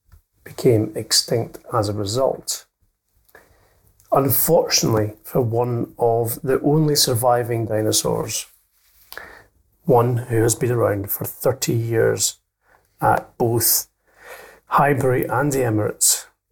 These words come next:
and it can only be the famous Gunnersaurus, the mascot of Arsenal, became extinct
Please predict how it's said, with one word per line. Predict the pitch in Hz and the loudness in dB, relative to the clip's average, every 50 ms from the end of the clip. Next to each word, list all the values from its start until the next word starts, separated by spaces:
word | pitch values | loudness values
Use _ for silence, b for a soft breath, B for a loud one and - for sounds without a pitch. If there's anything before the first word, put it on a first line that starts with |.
| 480 - | -4 0
and | - 120 120 | 2 2 2
it | - - | 2 0
can | - - 135 | -2 -2 0
only | 127 135 135 123 | 0 0 0 -2
be | 117 127 117 107 104 104 107 - _ _ _ _ _ _ _ _ _ _ _ _ - - _ _ _ _ _ | -2 2 2 2 2 0 -4 -10 _ _ _ _ _ _ _ _ _ _ _ _ -16 -16 _ _ _ _ _
the | - 131 | 0 2
famous | - - - - 131 110 110 107 - - - | 2 2 2 2 2 2 2 2 0 -2 0
Gunnersaurus, | - - 127 113 117 120 123 - 123 120 110 110 110 110 - - - - - _ _ _ _ _ _ _ _ _ | 0 2 2 2 2 -2 -2 0 0 2 2 0 0 0 -2 -2 -2 -2 -6 _ _ _ _ _ _ _ _ _
the | - 127 | 2 2
mascot | 117 110 113 123 - - - - - 113 | 4 4 4 4 2 0 -2 0 0 0
of | 131 120 | 0 0
Arsenal, | 117 113 113 107 - - - 123 117 113 - _ _ _ _ _ _ _ _ _ _ _ _ - - B B B B B B B _ _ _ _ _ _ | 0 -2 -2 -4 -6 -4 -4 -4 -4 -4 -8 _ _ _ _ _ _ _ _ _ _ _ _ -12 -12 B B B B B B B _ _ _ _ _ _
became | - - - - 135 123 | -6 -4 0 2 2 2
extinct | 123 - - - - - - - - 127 110 107 - - - - | 2 0 -2 -2 -2 -2 0 0 0 0 0 -2 -6 -8 -12 -12